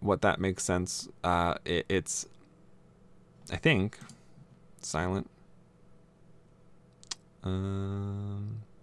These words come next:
I think so. If, if, maybe it's not, I think it is. I think it is. I think it is. Uh, brilliant lead performance, um, in it from, I forget whoever it is that plays Joan of Arc.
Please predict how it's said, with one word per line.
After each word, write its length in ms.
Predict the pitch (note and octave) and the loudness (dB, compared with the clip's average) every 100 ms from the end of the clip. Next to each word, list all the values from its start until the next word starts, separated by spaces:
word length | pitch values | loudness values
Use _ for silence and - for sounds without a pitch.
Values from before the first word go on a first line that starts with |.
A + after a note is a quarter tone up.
| - - - - - - - | -20 -20 -20 -20 -20 -20 -14
I 40 | - | -4
think 180 | C#3+ | -4
so. 240 | - - - - - - - - - - - - - - - - - - - - - - - - | -2 -6 -6 -12 -20 -20 -20 -20 -20 -20 -20 -20 -20 -20 -20 -20 -20 -20 -20 -20 -20 -20 -4 6
If, 180 | C#3 C#3+ | 8 8
if, 140 | B2 A#2+ | 4 6
maybe 220 | C#3 C3+ | 8 8
it's 120 | F#2+ | 6
not, 120 | - - | 0 2
I 80 | C#3+ | 4
think 200 | G3+ G3 | 4 2
it 80 | |
is. 260 | - - - - - | -2 -2 -8 -14 -16
I 60 | |
think 160 | - G2+ | -6 -6
it 100 | - | -6
is. 160 | - - | -10 -6
I 40 | |
think 140 | A#2 | -4
it 60 | F#2+ | -4
is. 140 | - - - - - - | -8 -16 -20 -20 -8 4
Uh, 260 | G2 F#2+ - - - - | 6 6 2 -16 -18 -8
brilliant 800 | G#2+ F#2 A2 C3 F3+ F3+ D#3+ G#2 | -6 -2 6 10 10 10 8 6
lead 180 | A#2 G#2+ | 4 4
performance, 600 | G#2 G2 F#2 F2 F#2 - - | 6 6 8 6 2 -4 -4
um, 320 | F2 F2 F2 - | -2 0 0 -2
in 160 | F#2 F2+ | 0 2
it 160 | F2 - - - | 0 -4 -20 -2
from, 500 | F#2 F2+ E2+ F2+ - - - - - - - | 2 2 2 -2 -6 -14 -20 -20 -20 -20 -12
I 60 | C#4+ | -8
forget 360 | - F#2+ G2+ - | -2 4 4 6
whoever 300 | F#2+ F2 F2+ | 6 6 6
it 60 | |
is 160 | E2+ F2+ | 4 2
that 160 | - | -2
plays 300 | - F2+ F2 | 2 2 2
Joan 180 | - F2+ | 2 0
of 80 | F2 | 4
Arc. 300 | F2 F2 | 6 6